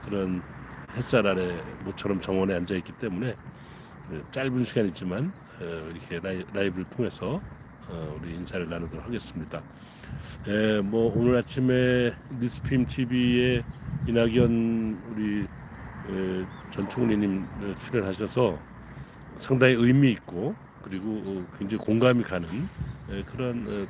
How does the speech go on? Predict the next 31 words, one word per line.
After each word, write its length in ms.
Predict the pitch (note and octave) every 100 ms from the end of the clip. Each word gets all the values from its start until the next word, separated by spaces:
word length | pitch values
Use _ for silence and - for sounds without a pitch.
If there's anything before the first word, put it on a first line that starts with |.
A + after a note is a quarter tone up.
| -
토론과 320 | A#2 G#2+ G2 F#2
대담이 360 | F#2 F#2 F2
있었죠. 460 | D2+ - - - G2+ - - - - - -
예, 120 | F#2 E2+
정말 280 | G2 A2+
제가 300 | G2+ G#2 G#2
그, 520 | F2+ G2 G2 E2+ F2+ F2
어, 40 |
트위터에, 600 | - D#3+ C#3 A#2+ G#2 F2 E2+ F2+
그 200 | F2 F#2 F#2+
X에도 380 | - G2 G2 F2
올렸습니다마는 800 | E2+ E2+ - D#2+ E2+ D#2+ G#2 A#2+ - - - - -
정말 220 | - G#2+ G#2
진솔하고, 800 | - C3+ B2 C3 G#2+ F2+ B2+ F#2+ - - - - F#2
어, 160 | F2 -
그런 320 | G2 F#2+ F#2 -
그, 340 | F#2+ F2+ E2+ D2 E2
어, 200 | E2 E2
진짜 260 | - - F#2
사심 340 | - A#2 -
없이 220 | G#2 - -
하는 240 | A#2 G2
그런 240 | - F#2
대화와 440 | - F#2 F2+ F2 F2+
토론은 460 | - A2+ F#2+ - A2+ - - - - - -
보는 200 | A2+ B2
것만 320 | B2 A2 A2+
해도 320 | B2+ - - C3
힐링이 440 | - - B2 G2
됐죠. 300 | A2 G#2 -
음, 480 | - - - -